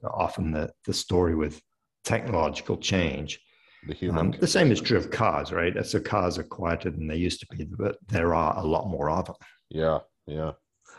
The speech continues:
Speaker 2: So how did you come to this particular area of study, sound and how it affects human beings and the environment and so forth?
Speaker 1: Well, it, through a couple of, several avenues, actually. One is my fa-, long-term fascination with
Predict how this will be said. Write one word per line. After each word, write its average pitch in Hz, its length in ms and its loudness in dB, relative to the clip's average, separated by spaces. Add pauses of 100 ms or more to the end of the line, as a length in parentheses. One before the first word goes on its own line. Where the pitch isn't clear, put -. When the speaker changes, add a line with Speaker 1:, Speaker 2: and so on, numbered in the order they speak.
Speaker 2:
So 190 180 6
how 240 160 6
did 254 200 0
you 233 280 0
come 196 220 2
to - 100 -4
this 135 300 6
particular 120 460 2
area 104 300 4
of 80 80 0
study, 78 400 2
sound 92 720 -2
and 82 320 -2
how 82 220 2
it 80 40 2
affects - 600 -2 (120)
human 82 300 -6
beings 80 420 -2
and 80 100 -6
the 76 40 -6
environment 76 540 -2
and 76 80 -10
so 78 180 -2
forth? 78 300 -6 (1400)
Speaker 1:
Well, 147 540 6
it, - 280 0 (560)
through 156 180 6
a 113 40 6
couple 131 460 4
of, 117 220 -2
several 117 360 2
avenues, 85 480 -4
actually. 98 260 0
One 131 360 6
is 104 280 4
my 107 140 4
fa-, 107 340 0
long-term 113 540 2
fascination 90 680 -2
with 82 160 -4